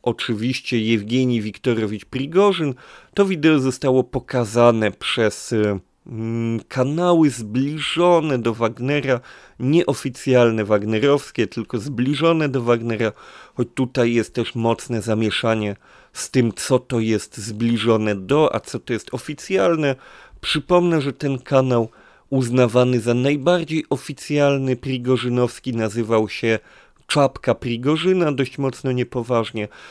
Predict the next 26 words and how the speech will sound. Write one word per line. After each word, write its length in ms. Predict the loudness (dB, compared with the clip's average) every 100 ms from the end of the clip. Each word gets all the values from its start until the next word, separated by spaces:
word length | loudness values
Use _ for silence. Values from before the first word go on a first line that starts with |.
| -10 -2
Tak 180 | -2
czy 140 | 0 -4
inaczej, 440 | -2 -2 -2 -2
na 200 | 0 0
tym 180 | 0 -2
materiale 640 | -2 -4 -6 -2 0 -2
wideo 460 | -4 -4 0 2 2
Prigorzyn 600 | 0 -4 0 0 0 0
mówi, 380 | 0 0 0 -2
że 300 | 2 2 0 -8 -20 _ -10
trzeba 680 | -2 4 4 6 6 4 0 _
powiedzieć 640 | 0 2 2 0 0 -6 -10
coś 300 | -6 -4 -4
na 140 | -4 -4
temat 480 | -2 0 0 -2 -10 -20 -20 -20 -14
spekulacji 920 | -12 -4 -2 0 2 6 6 4 -6 -6
o 80 | -4
jego 280 | -2 -2 -4
śmierci. 720 | -4 -2 -2 -2 -6 -4 -6 -10 -20 _
Jest 440 | -2 4 4 2 -4
druga 500 | -2 2 2 4 2
połowa 520 | 2 0 2 2 0
sierpnia 680 | 0 2 2 0 -8 -4 -4
i 140 | -4
tam 280 | -4 -4 0
dalej 460 | 2 4 2 -2